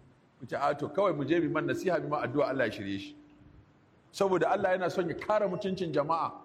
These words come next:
kada wani ya fushi ko ya faɗa ya haɗa ku ko rashin fahimta ya je ya ƙaga maka. To kun ga anan Allah ya ce shaidun sai sun kai huɗu. Sannan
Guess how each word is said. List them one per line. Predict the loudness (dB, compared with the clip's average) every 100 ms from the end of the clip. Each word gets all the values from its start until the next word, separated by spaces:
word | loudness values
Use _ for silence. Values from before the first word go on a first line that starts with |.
| -20 -2
kada | 0 2
wani | 2 2 2
ya | 2
fushi | 0 0 -2 0
ko | 2
ya | 2 0 -2
faɗa | -2 0 0
ya | 2
haɗa | 2 0 0
ku | -4
ko | 0 2
rashin | 2 0 0
fahimta | 0 2 2 0 -4 -4
ya | -2
je | 2 4
ya | 4
ƙaga | 2 2 2 2
maka. | 0 -2 -4 -6
To | -2
kun | 2 4
ga | 4
anan | 4 0 0
Allah | 2 2
ya | 2
ce | 0
shaidun | 2 2 2 2
sai | 4 4
sun | 4 0
kai | 2 2
huɗu. | 2 2 0 -2 -14 -20 -20 -20 -20 -20 -20 _ _ _ _ _ _ _ _ -2
Sannan | 0 4